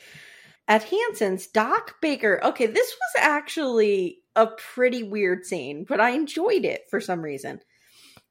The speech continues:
At Hanson's, Doc Baker shows up with a basket of chickens and demands Charles takes the chickens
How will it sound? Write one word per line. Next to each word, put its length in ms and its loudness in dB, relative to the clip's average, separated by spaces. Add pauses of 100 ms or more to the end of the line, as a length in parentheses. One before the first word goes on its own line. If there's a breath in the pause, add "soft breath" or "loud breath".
(120)
At 100 6
Hanson's, 480 -2
Doc 340 -2
Baker 280 0
shows 340 0
up 140 2
with 100 -2
a 60 -6
basket 440 2
of 120 -6
chickens 640 -2 (760)
and 200 4
demands 580 0
Charles 400 2
takes 400 -8
the 120 -4
chickens 640 -6